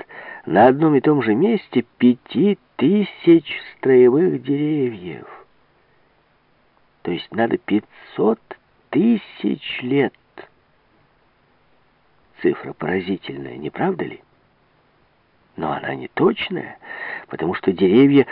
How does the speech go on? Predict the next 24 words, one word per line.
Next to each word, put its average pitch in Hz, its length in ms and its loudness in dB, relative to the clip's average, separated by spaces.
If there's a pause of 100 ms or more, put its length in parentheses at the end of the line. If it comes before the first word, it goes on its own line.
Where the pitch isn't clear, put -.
(240)
не 76 140 -8
растут - 560 -4
с - 40 -4
одинаковой 202 580 0
скоростью. - 680 -4 (1500)
Больше - 480 -4 (100)
ста 127 300 4
лет 170 240 2 (140)
требуется 143 560 -4
на 71 160 -10
то, 135 260 2 (320)
чтобы - 340 -4
они 101 220 0
выросли 113 480 2
и 110 80 0
погибли. 113 920 -10 (1120)
А - 100 -2
когда 82 400 -2
одно 85 300 -2
поколение 95 680 -4
сменяется 90 480 -4
другим, 95 680 -6 (840)
нужен 175 380 0
ещё 160 480 2